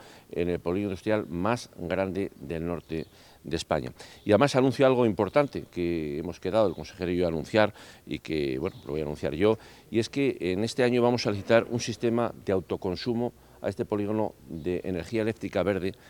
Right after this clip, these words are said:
que no va a tener ningún polígono industrial en España. Es un compromiso del presidente Alfonso Fernández Mañueco, que era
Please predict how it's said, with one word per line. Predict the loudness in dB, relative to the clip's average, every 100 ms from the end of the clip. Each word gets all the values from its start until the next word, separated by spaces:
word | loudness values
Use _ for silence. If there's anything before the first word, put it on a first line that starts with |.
| -18
que | -6 0
no | 0
va |
a | 0
tener | -2 -4 -6 -10
ningún | -4 -2 0 0 -2 -6 -2
polígono | 0 0 -4 -4
industrial | -6 -10 -8 0 0 0
en | -6 -10
España. | -4 0 0 -2 -12 -20 -6
Es | -2
un |
compromiso | 0 0 2 0 0 -2 -8 -10 -18 -12
del | -6 -6
presidente | -6 -6 -4 -4
Alfonso | -4 -6 -4
Fernández | -2 0
Mañueco, | 0 0 0 -2 -4
que | 0
era | 2 2